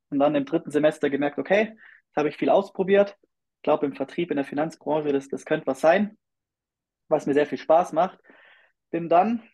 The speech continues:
nach zwei Jahren und guter Ausbildung, wofür ich auch sehr dankbar bin, ähm, rausgegangen aus dem damaligen Strukturvertrieb, ähm, und war ein Jahr lang Einzelmakler über die Fondsfinanz,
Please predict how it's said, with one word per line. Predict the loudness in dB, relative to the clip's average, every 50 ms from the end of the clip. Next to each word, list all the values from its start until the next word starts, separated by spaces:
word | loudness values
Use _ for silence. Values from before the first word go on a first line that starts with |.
| _ _ _ _ _ _ _ _
nach | -6 -4 -4 -4 -6 _
zwei | -2 2 2 4 4
Jahren | 4 2 0 0 -4
und | -6 -12 -16 _ -20 _ _ _
guter | -20 -20 -12 -8 -4 -2 0 0
Ausbildung, | 2 0 0 -2 -2 -4 -2 -2 -4 -6
wofür | -10 -10 -10 -10
ich | -10 -8 -8
auch | -8 -8 -8
sehr | _ -6 -2
dankbar | -2 -2 -2 -2 -6 -8 -6
bin, | -6 -6 -6 -8 -10 _ _ _ _ _ _ _ _ -12
ähm, | -10 -10 -8 -4
rausgegangen | -2 -2 -2 -2 -2 -4 -2 -2 0 -2 -2 -4 _ _ _ _ _ _ _ -20
aus | -18 -14
dem | -6 -2
damaligen | 0 0 0 0 -2 -8 -8 -10
Strukturvertrieb, | -14 -18 -14 -10 -8 -8 -8 -8 -10 -10 -6 -4 -4 -4 -4 -8 _ -20 -20 -20 _ _ _ _ _ _ _ -6
ähm, | -2 -2 0 0 -2 -2 -4
und | -6 -6 -8 -6
war | -6 -4 -2
ein | 0 0 2 2
Jahr | 2 4 4 4
lang | 4 2 0 -2 -4 -12 _ _ _ _
Einzelmakler | -6 -4 -4 -4 -4 -6 -6 -6 -6 -6 -8 -8 -10 -14 -14 -16 _ _ _ _ _ _ _ _ _ _ _ _ _ _ _ _ _ _ _ -6
über | -2 0 0
die | 0 0
Fondsfinanz, | 0 0 0 0 2 0 0 2 2 2 0 -2 -8